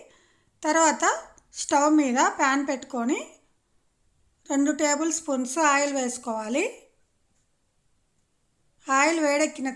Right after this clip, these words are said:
తర్వాత ఒక టేబుల్ స్పూన్ పచ్చిశనగపప్పు, కొద్దిగా మినప్పప్పు, కొద్దిగా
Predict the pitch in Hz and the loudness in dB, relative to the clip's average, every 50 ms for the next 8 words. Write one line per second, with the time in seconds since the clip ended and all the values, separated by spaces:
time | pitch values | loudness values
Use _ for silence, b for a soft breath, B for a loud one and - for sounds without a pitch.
0 | 262 247 240 240 240 233 233 - 320 415 480 - - b b b b b b b | -6 -4 -2 -2 -2 -2 -2 -2 -4 -4 -4 -6 -12 b b b b b b b
1 | b b b _ _ _ _ _ _ _ - 285 277 294 254 294 285 277 302 320 | b b b _ _ _ _ _ _ _ -6 -4 -2 -2 0 0 0 0 0 -2
2 | 302 - - - 320 294 277 - 254 233 - 262 - 302 285 277 277 254 262 277 | -2 -2 -4 -4 -4 -4 -2 -2 -4 -4 -6 -6 -4 -4 -2 -2 -4 -4 -2 -4
3 | 254 254 254 349 415 554 571 - - _ - 294 254 202 247 247 269 285 285 269 | -4 -4 -4 -4 -4 -4 -6 -8 -12 _ -6 -6 -4 -4 -2 -2 0 0 0 0
4 | 262 247 269 254 254 - 285 269 262 - - 349 403 539 - - - _ _ _ | 0 -2 -4 -4 -6 -6 -8 -8 -8 -6 -6 -4 -4 -4 -6 -12 -20 _ _ _
5 | _ _ _ _ _ _ _ _ _ _ _ _ - - 277 247 226 220 269 277 | _ _ _ _ _ _ _ _ _ _ _ _ -8 -6 -6 -6 -4 -4 -2 0
6 | 285 285 | 0 2